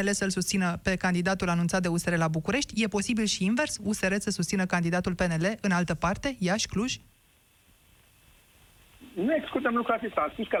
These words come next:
Speaker 2: la nivel local pot exista astfel de, astfel de acorduri între colegii noștri din, din teritoriu. Am spus că nu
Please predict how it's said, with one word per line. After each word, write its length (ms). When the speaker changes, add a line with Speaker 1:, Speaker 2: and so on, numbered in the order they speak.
Speaker 2:
la 180
nivel 200
local 420
pot 220
exista 480
astfel 260
de, 100
astfel 220
de 100
acorduri 540
între 320
colegii 340
noștri 220
din, 320
din 160
teritoriu. 460
Am 40
spus 180
că 100
nu 60